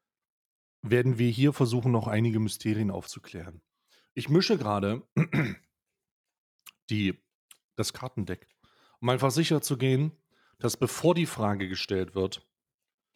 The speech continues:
ähm, die mystischen Kräfte sich darauf vorbereiten können. Und ich habe beide Kartendecks wieder hier vor mir liegen. Karl,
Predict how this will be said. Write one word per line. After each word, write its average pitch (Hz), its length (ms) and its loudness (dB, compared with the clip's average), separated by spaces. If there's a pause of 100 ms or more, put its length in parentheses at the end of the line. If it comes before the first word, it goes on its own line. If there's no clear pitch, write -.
(380)
ähm, 101 540 0
die 113 80 -4
mystischen 127 400 0
Kräfte 123 320 -2
sich 107 180 -4
darauf 101 220 -2
vorbereiten 95 520 -4
können. 98 360 -12 (340)
Und 110 100 -8
ich 107 100 -8
habe 123 140 -2
beide 120 300 -2
Kartendecks 110 580 -6
wieder 104 160 -8
hier 101 200 -8
vor - 200 -10
mir 92 120 -8
liegen. 85 300 -16 (1400)
Karl, 92 360 -2